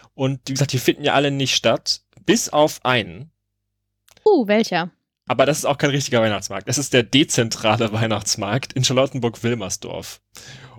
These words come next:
Speaker 1: Und was das eigentlich nur bedeutet ist, ist, dass es auf dem Kurfürstendamm, auf dem Breitscheidplatz und in der Wilmersdorfer Straße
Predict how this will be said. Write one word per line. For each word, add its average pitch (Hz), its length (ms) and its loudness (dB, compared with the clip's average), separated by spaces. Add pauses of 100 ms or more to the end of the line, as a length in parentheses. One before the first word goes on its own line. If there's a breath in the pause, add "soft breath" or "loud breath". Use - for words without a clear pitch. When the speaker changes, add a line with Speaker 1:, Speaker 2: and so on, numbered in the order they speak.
Speaker 1:
Und 135 140 -2
was 151 160 4
das 180 160 2
eigentlich 165 400 4
nur 160 100 2
bedeutet 131 460 2
ist, - 400 -8 (360)
ist, - 200 -4
dass 139 260 0
es - 140 -4 (160)
auf 123 100 4
dem 127 120 -2
Kurfürstendamm, 147 1000 0
auf - 140 -6
dem 123 100 -4
Breitscheidplatz 127 720 2
und 123 120 -8
in 117 140 -4
der 110 220 2
Wilmersdorfer 120 520 0
Straße 110 680 0